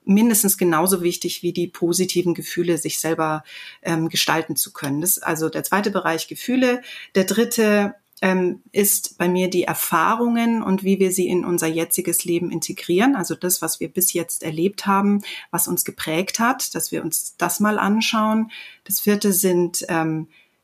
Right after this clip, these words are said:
die Charaktereigenschaften. Das hattest du auch gerade schon angesprochen. Also Persönlichkeitseigenschaften.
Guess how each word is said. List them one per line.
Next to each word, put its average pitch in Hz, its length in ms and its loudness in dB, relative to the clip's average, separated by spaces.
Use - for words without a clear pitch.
die 190 80 2
Charaktereigenschaften. 233 1300 0
Das - 120 -6
hattest - 260 -2
du - 60 -6
auch 185 160 -6
gerade 175 200 -6
schon 175 160 -4
angesprochen. 185 680 -2
Also 156 200 -6
Persönlichkeitseigenschaften. 190 1500 0